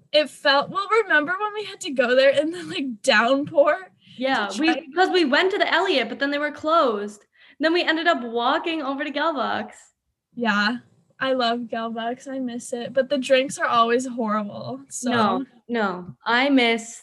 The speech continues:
Speaker 2: the District Pete's.
Speaker 1: Yes.
Speaker 2: I
Speaker 1: I'm
Speaker 2: would have been
Speaker 1: convinced that
Speaker 2: so
Speaker 1: if I
Speaker 2: close
Speaker 1: could
Speaker 2: to
Speaker 1: get,
Speaker 2: her.
Speaker 1: if I could get a District Pete's latte every day, I wouldn't feel as burned out as I feel.
Speaker 2: Mm-mm.
Speaker 1: I think that
Speaker 2: I
Speaker 1: that's what kept
Speaker 2: want,
Speaker 1: me going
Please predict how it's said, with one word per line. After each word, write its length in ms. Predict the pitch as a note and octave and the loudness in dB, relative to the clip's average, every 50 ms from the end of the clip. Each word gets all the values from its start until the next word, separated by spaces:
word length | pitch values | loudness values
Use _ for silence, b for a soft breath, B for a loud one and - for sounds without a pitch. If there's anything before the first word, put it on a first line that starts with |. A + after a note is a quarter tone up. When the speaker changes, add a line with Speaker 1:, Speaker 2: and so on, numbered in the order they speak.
| _ - | _ -2
Speaker 2:
the 100 | A3+ A3 | -2 -2
District 680 | A3 A3 A3 A3 A3 - - B3 A#3+ B3 - - - | 2 0 0 0 -2 -4 -4 -4 -4 -4 -6 -20 -20
Pete's. 640 | - - A3 G#3 F#3+ F3+ F3+ - - - - - _ _ _ _ _ _ _ _ _ _ - | -14 -8 -8 -6 -6 -6 -8 -12 -18 -18 -18 -18 _ _ _ _ _ _ _ _ _ _ -10
Speaker 1:
Yes. 640 | B3 B3 A#3 A3+ A3+ A3+ A#3+ A#3 - - - - - _ _ _ _ _ _ _ _ _ _ _ - | -6 -2 0 0 0 0 -2 -4 -8 -12 -14 -16 -20 _ _ _ _ _ _ _ _ _ _ _ -2
Speaker 2:
I 80 | B3+ D4 | 2 2
Speaker 1:
I'm 60 | D4 | 2
Speaker 2:
would 60 | D#4 C4+ | 2 2
have 60 | - | 2
been 100 | B3+ - B3+ | 2 0 0
Speaker 1:
convinced 340 | B3 C#4+ C#4 C#4 - - - | 2 -2 -4 -4 -4 -6 0
that 60 | E4 | 2
Speaker 2:
so 100 | D4 D4 D4 | 4 4 4
Speaker 1:
if 60 | C4+ | 4
I 40 | C4 | 2
Speaker 2:
close 120 | C4+ B3+ C4+ | 2 0 -2
Speaker 1:
could 60 | B3 | -4
Speaker 2:
to 60 | - - A3+ | -8 -8 -6
Speaker 1:
get, 80 | G#3+ G#3 | -6 -4
Speaker 2:
her. 280 | F#3+ F#3+ F#3+ F#3+ - _ _ _ _ _ _ _ _ - | -6 -6 -10 -12 -18 _ _ _ _ _ _ _ _ -6
Speaker 1:
if 160 | D#4 F4 D4+ | -4 -2 -2
I 220 | D4 - C4 C4+ | 0 2 2 2
could 240 | C4+ - G#4+ F4 C4 | 0 -2 -8 -6 -2
get 280 | C#4 B3+ A#3+ B3 C4 D4+ - | 0 2 2 2 0 -2 -2
a 120 | C4+ C4+ A#3+ | -2 -2 -2
District 560 | G#3+ - A#3+ A#3+ - - C4 B3+ B3+ _ - | 0 -2 -2 -2 -2 -2 -4 -4 -4 _ -18
Pete's 440 | - - B3 A#3 A3+ A3 A3 - - | -18 -12 -8 -8 -8 -8 -10 -10 -8
latte 460 | A#3 G#3+ A3 A3 G#3 - B3 A#3+ A#3+ | -6 -4 -4 -4 -4 -4 -4 -4 -4
every 220 | A#3+ A3+ A#3+ A#3+ | -4 -4 -4 -2
day, 280 | A3 B3+ A#3+ A#3+ A#3+ A#3+ - | -2 0 0 2 0 0 0
I 100 | A#3 A#3 | 0 -4
wouldn't 380 | A3 G#3+ G#3+ A3 A3 G#3+ G#3 - | -4 -4 -6 -6 -6 -8 -8 -8
feel 140 | A#3 G#3+ | -8 -6
as 120 | G#3+ G#3+ G#3 | -6 -8 -10
burned 300 | - - G#3 G#3+ G#3+ G3 | -10 -8 -6 -6 -6 -6
out 160 | - - A#3+ | -8 -10 -14
as 100 | G#3+ - | -14 -16
I 120 | - - | -14 -16
feel. 460 | G#3+ _ - B2+ B2 A#2+ B2 B2+ - - _ _ - A3 | -16 _ -16 -20 -16 -16 -14 -14 -16 -18 _ _ -10 -8
Speaker 2:
Mm-mm. 480 | G#3+ G#3+ G#3+ G#3+ G#3 G3+ G3+ G3+ G3 G3 | -8 -8 -8 -8 -10 -10 -10 -10 -12 -10
Speaker 1:
I 60 | A#3 B3 | -10 -10
think 180 | C4+ - E4+ A#3 | -10 -6 -4 -2
that 120 | A3+ A#3 | 0 2
Speaker 2:
I 40 | A#3 | 2
Speaker 1:
that's 200 | - D#4 B3+ G#3+ | 2 2 2 0
what 120 | D#4+ C#4 A3+ | -6 -6 -4
kept 160 | A3+ A3 A3 | -4 -2 0
Speaker 2:
want, 160 | B3+ A#3+ B3 | -2 -2 0
Speaker 1:
me 120 | C#4 C#4 B3+ | -2 -4 -2
going 640 | A3 A#3+ A#3 A3+ A3 G#3+ G#3+ G#3 G#3 G#3 A3 A#3 | 0 -2 -2 -2 -2 -4 -4 -2 -2 -4 -4 -6